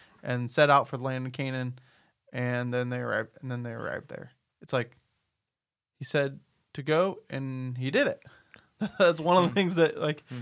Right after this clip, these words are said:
Speaker 1: it's like, oh yeah, he, he took his possessions, his wife, his family, they left.
Speaker 2: He just did it.
Speaker 1: <laughs> Well, there you go.
Speaker 2: Yeah.
Speaker 1: That, I mean, that's one of the things that sticks out from this passage is,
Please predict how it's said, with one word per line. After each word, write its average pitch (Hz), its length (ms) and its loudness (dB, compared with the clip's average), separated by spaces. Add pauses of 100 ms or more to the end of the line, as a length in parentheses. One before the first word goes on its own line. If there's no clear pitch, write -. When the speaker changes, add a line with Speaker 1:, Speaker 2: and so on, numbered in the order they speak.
(120)
Speaker 1:
it's - 100 -4
like, 143 240 0
oh 151 80 4
yeah, 165 260 6
he, 147 300 0
he 139 140 -2
took 143 200 0
his 135 140 -4
possessions, 143 600 0
his 127 100 -10
wife, 156 240 6
his 147 240 0 (260)
family, 165 380 0 (320)
they 139 140 2
left. - 420 4 (240)
Speaker 2:
He 151 160 2
just 139 360 4
did 143 180 6
it. 123 180 2 (180)
Speaker 1:
<laughs> - 280 -4
Well, 170 120 4 (720)
there 131 160 -4
you 135 120 -4
go. 165 180 2
Speaker 2:
Yeah. 127 600 -2 (360)
Speaker 1:
That, 160 180 4
I 165 60 6
mean, 147 140 0
that's 143 200 2
one 139 160 -4
of 131 60 -8
the 131 80 -8
things 127 140 -6
that 127 120 -14
sticks - 300 -10
out 113 220 0
from 123 140 -14
this 120 120 -14
passage 127 420 -8
is, 110 360 -12